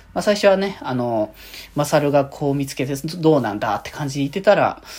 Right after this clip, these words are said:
ね、実際本当にその影が、デジモンの影があるっていうところだったんだけど、まあ、トーマはそんなことをするはずがないっていう感じで、こう、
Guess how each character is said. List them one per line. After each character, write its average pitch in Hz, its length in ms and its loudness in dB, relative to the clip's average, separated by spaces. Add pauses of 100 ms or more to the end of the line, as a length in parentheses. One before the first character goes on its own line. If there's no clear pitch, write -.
(220)
ね、 143 320 -2
実 160 540 -6
際 160 220 4
本 160 200 -2
当 151 140 -2
に 151 380 0 (100)
そ - 160 -6
の 135 100 -2
影 135 340 -2
が、 92 180 -6
デ 143 80 -6
ジ 143 140 -2
モ 139 140 0
ン 139 40 -2
の 135 60 -2
影 180 260 -2
が 120 200 -2
あ 147 80 2
る 151 100 -2
っ - 40 -6
て - 160 -12
い 160 60 -6
う 95 40 -8
と 117 100 -12
こ 135 100 -8
ろ 143 60 -2
だ 131 80 -2
っ 131 60 -8
た 131 100 -10
ん 127 40 -4
だ 135 100 -4
け 156 100 0
ど、 165 300 2 (420)
ま 196 100 2
あ、 - 20 -12
ト 262 200 6
ー - 20 6
マ 151 140 4
は 110 260 0 (220)
そ - 220 -4
ん 156 80 2
な 170 100 2
こ 180 100 -2
と 156 120 2
を 117 40 -2
す - 140 -12
る - 80 -8
は 147 80 -2
ず 151 100 -4
が 151 120 -2
な 160 100 2
い 143 80 0
っ 135 60 -12
て - 160 -12
い 98 120 -6
う 107 80 -8
感 120 200 -10
じ 123 100 -16
で、 107 260 -4 (600)
こ 113 560 -6
う、 - 40 -8